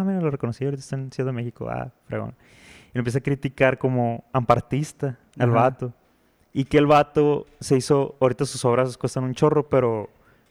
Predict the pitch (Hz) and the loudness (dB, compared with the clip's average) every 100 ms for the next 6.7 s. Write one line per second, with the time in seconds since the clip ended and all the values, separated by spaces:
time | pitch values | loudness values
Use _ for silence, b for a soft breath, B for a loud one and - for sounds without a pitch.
0 | - 127 120 113 - _ 123 120 - 127 | -4 0 0 -2 -6 _ 0 0 4 4
1 | 139 - 131 123 120 117 - 113 123 135 | 4 -2 -8 -6 -6 -6 -8 -4 2 4
2 | 127 110 - 127 120 120 - 127 - 143 | 4 -4 -2 -2 -2 -6 0 0 0 -4
3 | 139 _ b b b b b b b - | -4 _ b b b b b b b -2
4 | 143 147 127 170 151 131 127 120 135 139 | 0 2 0 -2 0 2 4 2 2 0
5 | 139 143 139 - 120 113 - 127 127 117 | -2 -2 -2 -2 -4 -4 -2 -2 -2 -4
6 | - - 131 120 127 135 | -6 -6 -4 0 2 2